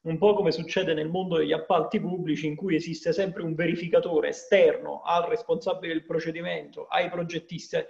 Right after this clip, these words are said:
e alle imprese, che assolve un po' a un ruolo di, eh, come dire, appunto arranger, cioè colui che facilita, di facilitatore. Quindi questo è un aspetto molto interessante,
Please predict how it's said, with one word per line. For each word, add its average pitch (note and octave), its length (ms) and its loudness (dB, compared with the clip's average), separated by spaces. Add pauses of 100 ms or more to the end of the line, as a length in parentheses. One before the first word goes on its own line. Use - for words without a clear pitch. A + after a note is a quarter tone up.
(320)
e D#3+ 80 4
alle E3 220 6
imprese, E3+ 540 4
che E3 240 0
assolve F3 520 2
un D#3 100 4
po' E3 240 4
a D#3 80 2
un D#3+ 120 0
ruolo F#3 300 4
di, F#3 300 -4 (280)
eh, - 1000 -4
come D#3 220 -6
dire, D#3+ 560 -6 (380)
appunto E3 400 0
arranger, D#3 540 2
cioè E3 220 2
colui F#3 540 -2
che F3 420 -4
facilita, D3+ 920 -2
di D3+ 160 -6
facilitatore. E3+ 920 2 (320)
Quindi D#3+ 220 -2
questo A3 560 4
è E3 260 4 (100)
un D#3+ 160 -6
aspetto G3+ 460 -2
molto G#3 500 6
interessante, D3+ 1120 -6